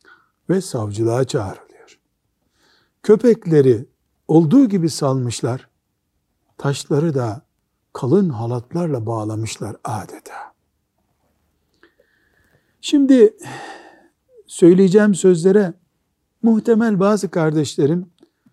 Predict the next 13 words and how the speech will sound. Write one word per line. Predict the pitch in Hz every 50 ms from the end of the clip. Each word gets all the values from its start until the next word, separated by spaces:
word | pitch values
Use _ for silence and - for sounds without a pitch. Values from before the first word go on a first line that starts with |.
| _ _ _ -
"Yahu | 233 226 202 156 135 139 - _ _ -
hocalar | 190 208 202 262 277 269 254 233 190 170
bile | 170 165 170
yapamıyor | 156 147 127 - 156 143 139 131 123 120 117
bu | 120 117 117
işi, | 110 - 165 147
biz | 156 151
nasıl | 170 202 196 - - 180
yapalım?" | 160 139 123 151 131 131 120 98 - _ _ _ _ _ _ _ _ _ _ _ _ _ _ _ _ _ _ -
diyecekler, | 143 143 147 143 139 175 180 175 180 165 165 196
onu | 220 196 180 175 156 165 160 -
tahmin | 156 143 131 123 151 185 202
ediyorum. | 226 240 233 - - 233 156 107 -